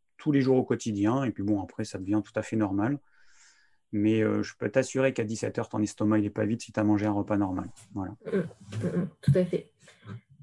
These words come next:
Speaker 2: Euh, donc, c'est, ouais, c'est intéressant, euh, vraiment ce que tu dis, euh, David, par rapport au jeûne intermittent.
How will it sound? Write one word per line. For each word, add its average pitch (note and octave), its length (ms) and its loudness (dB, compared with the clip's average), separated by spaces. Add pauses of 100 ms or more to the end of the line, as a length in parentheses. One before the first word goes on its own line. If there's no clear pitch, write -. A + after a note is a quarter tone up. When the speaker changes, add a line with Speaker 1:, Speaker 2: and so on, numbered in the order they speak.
(160)
Speaker 2:
Euh, F#3+ 580 6
donc, G#3+ 160 8
c'est, A#3 140 4
ouais, G#3+ 140 8
c'est A#3 120 0
intéressant, B3 520 4
euh, A3+ 120 6
vraiment A3 260 4
ce - 60 -12
que A3 80 2
tu G#3 200 -4
dis, A#3 180 8
euh, G#3+ 80 10
David, G#3 260 4
par G3 120 2
rapport F#3+ 200 0
au G#3 100 4
jeûne G#3 160 0
intermittent. G3+ 480 -2